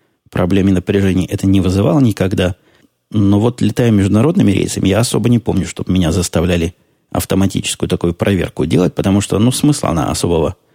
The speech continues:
не имеет, так как в любом случае надо к человеку потом обращаться, показывать паспорт. То есть какой-то человеческий фактор всё равно там присутствует, хотя не совсем понятно почему.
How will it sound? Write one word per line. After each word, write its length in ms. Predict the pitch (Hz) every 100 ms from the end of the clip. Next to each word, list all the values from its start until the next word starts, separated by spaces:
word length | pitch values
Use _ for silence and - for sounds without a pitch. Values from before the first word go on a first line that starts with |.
| _ _ _
не 160 | 87 87
имеет, 400 | 98 165 151 _
так 120 | -
как 180 | 98 -
в 40 |
любом 240 | 110 104 98
случае 340 | - 80 -
надо 180 | 87 90
к 60 | -
человеку 440 | - 98 98 85
потом 280 | 76 90 90
обращаться, 600 | 80 90 - 82 - -
показывать 540 | - - 98 95 -
паспорт. 540 | - - - - - _ _ _ _ _ _ _
То 60 | -
есть 100 | -
какой-то 320 | - 110 110
человеческий 480 | - 104 104 - 98
фактор 360 | - 101 - 87
всё 180 | -
равно 180 | 107 104
там 240 | 87 87 -
присутствует, 540 | - - 208 - -
хотя 220 | - 131
не 260 | 127 98 113
совсем 320 | 110 101 110
понятно 420 | - 95 82 98
почему. 460 | - - - 85